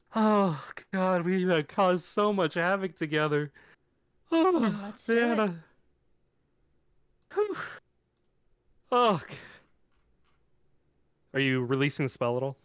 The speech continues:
Speaker 1: Or are you
Speaker 2: Yes.
Speaker 1: just letting him? Okay. You release the spell and he gets up and he's wiping tears out of his eyes and he says, "Ah, I haven't laughed like that in ages. Ah,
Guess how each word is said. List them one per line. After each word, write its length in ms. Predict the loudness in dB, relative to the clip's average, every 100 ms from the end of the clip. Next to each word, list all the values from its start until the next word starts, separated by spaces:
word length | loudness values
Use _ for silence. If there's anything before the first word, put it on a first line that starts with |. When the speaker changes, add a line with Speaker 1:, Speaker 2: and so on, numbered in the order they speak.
| -12
Speaker 1:
Or 100 | -6
are 60 | -2
you 40 |
Speaker 2:
Yes. 140 | -2
Speaker 1:
just 180 | -4 -4
letting 180 | -6 -4
him? 200 | -8 -12 _ _ -14
Okay. 280 | -12 -10 -12 -12 -10
You 140 | -6
release 300 | -2 -2 -4
the 140 | -8
spell 340 | -8 -4 -2 -2
and 100 | -4
he 80 | -4
gets 300 | -4 -4 -4
up 240 | -4 -4
and 80 | -6
he's 160 | -6
wiping 400 | -4 -4 -4 -8
tears 400 | -10 -10 -10 -10
out 120 | -12 -12
of 60 |
his 220 | -12 -12
eyes 300 | -12 -12 -12
and 60 | -12
he 60 | -12
says, 420 | -6 -4 -4 -8 _ _ _ _ _ _ _ _ _ _ -4
"Ah, 280 | 0 2 2
I 160 | -2
haven't 260 | -6 -6 -2
laughed 320 | 0 -2 -2
like 200 | -2 0
that 260 | 2 2 0
in 100 | -4 -2
ages. 760 | 0 0 -4 -10 -10 -14 -14 _ _ _ _ _ _ _ _ _ _ _ _ _ _
Ah, 380 | 2 2 2 -6